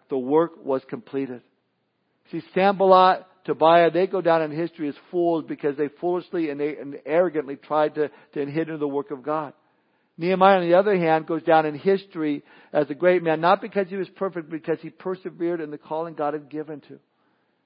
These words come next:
And, and the wall was finished. See, while the enemy blasts, God builds, and God is glorified. Now, why is that so important today? Because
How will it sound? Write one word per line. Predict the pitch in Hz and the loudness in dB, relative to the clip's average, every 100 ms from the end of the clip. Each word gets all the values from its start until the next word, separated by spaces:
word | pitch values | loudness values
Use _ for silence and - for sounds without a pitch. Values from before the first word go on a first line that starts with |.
| _ _ _ | _ _ _
And, | - 151 | -8 -4
and | 160 175 190 180 - | 0 0 0 -4 -12
the | 147 | -8
wall | 139 139 143 | -4 0 0
was | 147 _ | -4 _
finished. | 139 131 _ _ _ _ _ _ _ _ _ _ _ _ _ _ _ _ | -18 -18 _ _ _ _ _ _ _ _ _ _ _ _ _ _ _ _
See, | 226 | 0
while | 202 190 | 2 4
the | 196 | 4
enemy | 196 240 240 233 220 196 _ | 2 0 -2 -4 -6 -10 _
blasts, | 139 175 170 147 156 - _ - | -4 2 4 2 0 -8 _ -4
God | 156 165 156 | 0 2 0
builds, | 135 139 131 131 _ _ _ _ _ | -4 -4 -4 -6 _ _ _ _ _
and | 131 131 | -18 -4
God | 139 135 | 0 0
is | 135 - | -2 -8
glorified. | 131 123 - 117 113 _ _ _ _ _ _ _ | -10 -10 -12 -18 -20 _ _ _ _ _ _ _
Now, | - | -6
why | 143 160 | 2 2
is | 170 | 4
that | 175 165 _ | 0 0 _
so | 156 | -8
important | 151 151 151 143 | -6 -8 -10 -10
today? | 139 135 131 _ _ _ _ _ _ _ _ | -8 -8 -12 _ _ _ _ _ _ _ _
Because | 156 170 160 | -4 0 2